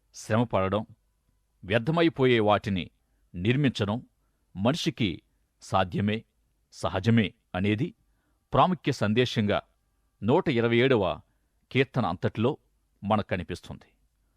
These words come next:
నూట ఇరవై ఏడవ కీర్తన మాత్రమే కాదు, సొలొమోను జీవిత వ్యాఖ్యానమే వ్యర్థం అనేది ఎక్కువగా తెలియజేశాడు. తన స్వంత అనుభవంలోనే తప్ప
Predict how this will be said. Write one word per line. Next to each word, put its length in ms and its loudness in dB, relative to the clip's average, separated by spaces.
నూట 260 2
ఇరవై 260 4
ఏడవ 240 4
కీర్తన 380 -4
మాత్రమే 380 -4
కాదు, 380 -2
సొలొమోను 720 2
జీవిత 420 0
వ్యాఖ్యానమే 840 -2
వ్యర్థం 440 0
అనేది 500 0
ఎక్కువగా 480 0
తెలియజేశాడు. 640 -8
తన 140 2
స్వంత 380 -2
అనుభవంలోనే 640 2
తప్ప 300 -4